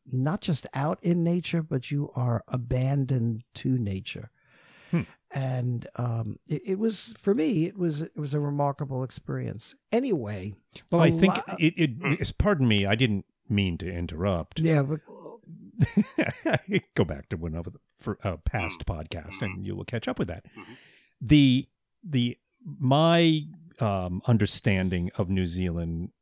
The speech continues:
Speaker 2: is limited. I've never been there, and it's limited to the Lord of the Rings movies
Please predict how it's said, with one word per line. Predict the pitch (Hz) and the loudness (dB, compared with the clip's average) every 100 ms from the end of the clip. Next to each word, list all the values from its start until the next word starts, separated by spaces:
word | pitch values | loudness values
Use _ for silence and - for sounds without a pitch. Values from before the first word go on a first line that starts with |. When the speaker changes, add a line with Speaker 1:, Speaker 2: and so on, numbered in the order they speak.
| _ - | _ -2
Speaker 2:
is | 107 90 - - | 0 0 -4 -8
limited. | 101 104 127 123 90 78 78 90 - _ - | -4 4 6 8 4 0 -8 -12 -18 _ -8
I've | 85 | -2
never | 98 117 | 2 4
been | 113 82 78 | 4 2 -2
there, | 73 82 - _ _ _ _ | -6 -8 -12 _ _ _ _
and | 110 101 98 98 95 - | 2 4 4 4 2 0
it's | 117 - | -6 -4
limited | 117 208 120 95 92 | 0 4 4 4 0
to | - | -2
the | 117 104 | 0 2
Lord | 98 101 | 4 4
of | 95 | 4
the | 95 | 4
Rings | 127 101 87 73 - - - _ | 4 4 2 -4 -10 -12 -16 _
movies | 110 92 85 80 92 113 - | -2 -2 -2 -4 -4 -6 -12